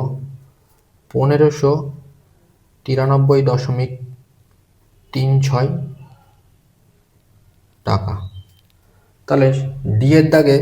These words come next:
আমাদের এটি উত্তর। তাহলে আজ এই ভিডিওতে আমরা অষ্টম শ্রেণীর কোষে দেখি ওয়ান পয়েন্ট ওয়ানের পার্ট টু, অর্থাৎ সাত এবং আট নম্বর অঙ্ক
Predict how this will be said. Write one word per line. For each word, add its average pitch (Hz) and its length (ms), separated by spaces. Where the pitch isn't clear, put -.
আমাদের 127 300
এটি 120 240
উত্তর। 95 280
তাহলে 131 220
আজ 139 140
এই 123 200
ভিডিওতে 135 360
আমরা 123 200
অষ্টম - 380
শ্রেণীর 127 380
কোষে 135 300
দেখি 131 280
ওয়ান 123 180
পয়েন্ট 123 320
ওয়ানের 120 380
পার্ট 131 300
টু, 123 120
অর্থাৎ 120 240
সাত 131 300
এবং 127 200
আট 110 80
নম্বর 120 240
অঙ্ক 117 180